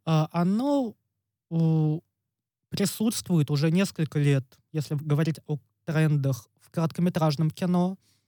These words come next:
которое снимают как студенты и выпускники, так и большие режиссёры, потому что короткометражное кино — это такая неизвестная земля, это большая душина. А,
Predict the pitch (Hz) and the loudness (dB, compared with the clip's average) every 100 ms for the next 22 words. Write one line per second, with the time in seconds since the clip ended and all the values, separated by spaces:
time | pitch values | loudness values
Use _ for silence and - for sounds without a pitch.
0 | _ - 156 170 175 - 175 175 165 - | _ -6 -2 0 0 0 2 4 2 0
1 | 160 156 - - - - 160 175 165 151 | -2 -2 -2 -14 -12 0 2 2 2 -2
2 | 143 165 165 156 151 156 151 - - 165 | -2 -4 -4 -2 -2 0 -2 -4 -2 0
3 | 147 156 - 156 147 147 143 160 139 - | 2 0 0 -2 0 -2 -2 -2 -4 -4
4 | 147 - - 151 - 147 - 165 160 131 | -4 -2 -6 -6 -2 -2 -2 -2 -4 -4
5 | 135 147 127 - - - - - 180 185 | -4 -6 -8 -12 -18 -20 -8 0 0 2
6 | 202 180 160 185 302 - 147 147 190 151 | 0 2 2 4 2 2 2 2 0 2
7 | 165 - 139 123 127 - _ _ 117 143 | 2 0 -2 -4 -4 -10 _ _ -6 0
8 | 143 139 139 | 4 4 2